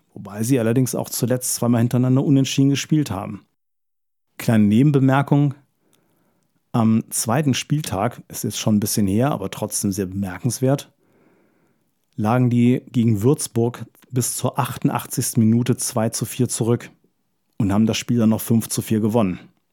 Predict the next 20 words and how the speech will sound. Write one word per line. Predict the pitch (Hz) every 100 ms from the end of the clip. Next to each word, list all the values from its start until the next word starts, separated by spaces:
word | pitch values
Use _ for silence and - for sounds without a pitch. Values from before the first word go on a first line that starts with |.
| _ _ _ _ _ _ -
Respekt. | 196 180 - - - _ _ _ _ _ _ _ _ _ _ _ _ _ _ 131
Der |
bekannteste | 120 123 135 131 - 117
Spieler | - 139 143 147 139
von | - 135
Unterhaching | 120 107 117 123 123 -
sicherlich | 123 107 113 107
Dominik | - 110 110 -
Stroh-Engel, | - - - 120 131 131 127 - -
so | 123
ein | -
alter | 120 107 107
Veteran, | 104 98 104 117 127 120 - _ _
guter | - 120 117
Stürmer, | - - 123 127 123 120 117 _ - _
immer | 120 117
für | - 107
ein | 101
Tor | 117 113
gut. | 104 107 -